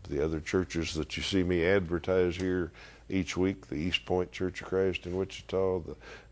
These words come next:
uh, the Pratt Church of Christ, all of that, uh, they believe that if we could follow the New Testament, we'd be unified. They agree with that principle,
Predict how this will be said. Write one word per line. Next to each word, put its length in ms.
uh, 460
the 380
Pratt 360
Church 300
of 60
Christ, 560
all 200
of 60
that, 120
uh, 120
they 200
believe 680
that 120
if 160
we 100
could 180
follow 280
the 120
New 140
Testament, 560
we'd 260
be 100
unified. 720
They 140
agree 380
with 220
that 240
principle, 560